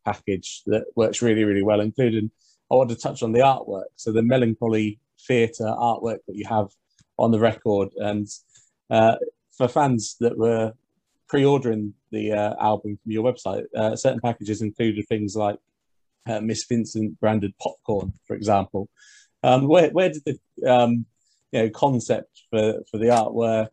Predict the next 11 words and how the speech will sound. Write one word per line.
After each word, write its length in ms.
and, 300
you 80
know, 180
the 220
additional, 440
um, 420
merch 380
and 80
everything, 420
you 140
know, 80